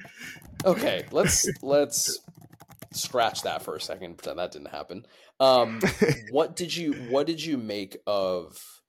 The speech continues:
Speaker 1: of Liverpool in this game, 'cause I, like I said, I do think it was a shaky first half for them. Uh,
Speaker 2: Mm-hmm.
Speaker 1: I do think that the red card changed everything. <laughs> Like, let, let's not sugarcoat it. Um,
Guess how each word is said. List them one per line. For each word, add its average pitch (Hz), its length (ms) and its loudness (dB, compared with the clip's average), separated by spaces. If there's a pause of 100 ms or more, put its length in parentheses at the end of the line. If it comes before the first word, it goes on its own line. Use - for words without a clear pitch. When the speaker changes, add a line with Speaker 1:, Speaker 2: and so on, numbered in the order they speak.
(160)
Speaker 1:
of 101 160 0
Liverpool 95 320 -10
in 87 40 -8
this 87 120 -10
game, 92 160 -6
'cause 101 120 -6
I, 104 100 0
like 120 180 2
I 107 40 0
said, 92 160 -2
I 117 100 0
do 131 180 -4
think 131 140 -2
it 120 40 0
was 104 120 -2
a 98 40 -6
shaky 87 300 -6
first - 240 -8
half - 340 -6 (200)
for 98 120 -6
them. 80 260 -6 (440)
Uh, 87 160 2
Speaker 2:
Mm-hmm. - 80 0
Speaker 1:
I 107 100 4
do 107 380 -4
think 98 340 -4
that 87 380 0 (880)
the 120 100 4
red 98 220 0
card - 200 -2
changed 92 300 -4
everything. 101 480 -4 (160)
<laughs> - 180 -4
Like, 117 240 2
let, 95 240 -10
let's 98 300 -8
not - 220 -6
sugarcoat 92 480 -6
it. 104 200 -4 (400)
Um, 92 520 2